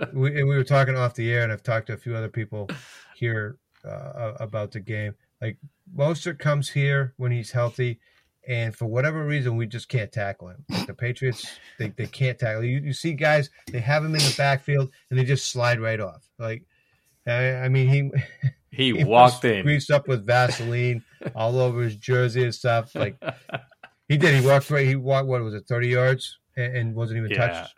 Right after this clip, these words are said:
Speaker 2: he
Speaker 1: twenty-seven yards or something like that.
Speaker 2: Yeah, after he
Speaker 1: I
Speaker 2: broke
Speaker 1: mean,
Speaker 2: the line, th-, there was nothing they could do.
Speaker 1: Yeah.
Speaker 2: Yeah.
Speaker 1: So, um, just, just guys that you're gonna have, like, they're owned everywhere. Um,
Speaker 2: Yeah, but
Speaker 1: and
Speaker 2: these, these are my guys. Like Lockett, I was trying to pick up everywhere I could, and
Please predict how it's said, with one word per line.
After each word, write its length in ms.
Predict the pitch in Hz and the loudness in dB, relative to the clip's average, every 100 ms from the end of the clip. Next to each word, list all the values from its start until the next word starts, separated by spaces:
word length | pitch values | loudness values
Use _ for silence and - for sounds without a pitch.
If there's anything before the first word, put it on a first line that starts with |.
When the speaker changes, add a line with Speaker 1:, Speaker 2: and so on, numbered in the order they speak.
| - | -4
Speaker 2:
he 60 | |
Speaker 1:
twenty-seven 320 | 92 90 117 113 | -4 -2 -2 -2
yards 260 | 117 113 | -4 -4
or 40 | 110 | -8
something 180 | 123 120 | -8 -6
like 100 | 117 | -4
that. 160 | 117 | -2
Speaker 2:
Yeah, 100 | 113 | 0
after 260 | 98 110 120 | 4 4 2
he 80 | 107 | 0
Speaker 1:
I 20 | |
Speaker 2:
broke 140 | 104 | -2
Speaker 1:
mean, 60 | 104 | 0
Speaker 2:
the 80 | 98 | 0
line, 320 | 92 95 90 | 2 0 -2
th-, 140 | 85 | -6
there 140 | 95 90 | -6 -6
was 160 | 90 | -6
nothing 240 | 95 87 92 | -8 -8 -10
they 100 | 87 | -10
could 140 | 95 | -12
do. 200 | 85 85 - | -12 -14 -10
Speaker 1:
Yeah. 220 | 110 90 | -8 -8
Speaker 2:
Yeah. 80 | - - _ _ | -12 -20 _ _
Speaker 1:
So, 360 | - 98 87 80 _ _ _ _ _ _ | -14 -10 -10 -12 _ _ _ _ _ _
um, 440 | - 98 98 95 95 _ - | -10 -8 -8 -10 -14 _ -4
just, 220 | 156 139 _ _ - | -4 -4 _ _ -6
just 220 | 156 139 | -4 0
guys 280 | 156 147 143 | 4 6 6
that 240 | 143 135 - _ - | 2 -4 -12 _ -8
you're 180 | 143 135 | -2 0
gonna 240 | 147 143 | 2 4
have, 300 | 131 123 120 | 4 4 2
like, 180 | 120 120 | 0 -4
they're 200 | 123 127 | -2 -2
owned 260 | 143 139 135 | 2 2 2
everywhere. 680 | 113 113 110 110 110 107 - _ _ _ | -2 -4 -4 -4 -4 -6 -10 _ _ _
Um, 520 | - 101 95 95 98 - | -14 -12 -10 -12 -14 -4
Speaker 2:
Yeah, 120 | 110 | 0
but 100 | - | 2
Speaker 1:
and 80 | 117 | 4
Speaker 2:
these, 380 | 127 123 120 - | 4 4 2 -4
these 420 | 127 123 131 170 | -4 0 2 2
are 100 | 131 | 4
my 220 | 104 101 | 4 4
guys. 320 | 101 90 92 | 4 2 2
Like 160 | 110 101 | -2 0
Lockett, 460 | 104 113 117 123 113 | 4 4 4 2 0
I 80 | |
was 180 | 104 104 | 0 -2
trying 160 | - 110 | -2 -2
to 60 | |
pick 180 | 95 107 | -2 -4
up 140 | 101 - _ - | -4 -6 _ 0
everywhere 360 | 107 110 107 | 0 2 2
I 80 | 101 | 2
could, 340 | - 107 104 | 0 0 0
and 320 | 101 104 98 | 0 0 -2